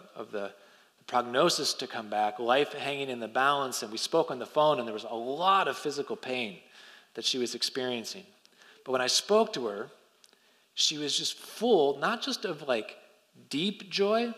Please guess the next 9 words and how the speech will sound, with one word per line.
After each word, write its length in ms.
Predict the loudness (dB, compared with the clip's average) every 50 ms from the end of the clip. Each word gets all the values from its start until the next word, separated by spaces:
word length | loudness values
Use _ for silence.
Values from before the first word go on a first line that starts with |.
| -12 -20 -20 -20 -20 _ _ _ _ _ _ -4
but 100 | 0 0
of, 140 | 0 0 0
like, 200 | 0 -2 -2 -2
happiness. 1000 | -6 -2 0 0 0 0 0 -4 -12 -12 -12 -16 -16 -14 -14 -14 -14 -14 -18 _ _ _ _ _ _ _ _ _ _ _ _ _ _ _ _ _ _ -20 _ _ _
How 260 | -6 -2 2 2 4 4
do 80 | 2
you 140 | 2 0 0
get 220 | 0 -2 -4 -2
happiness 1120 | -4 -6 -6 -4 -2 0 2 0 0 -2 -6 -10 -10 -12 -14 -16 -14 -14 -12 -12 -12 -12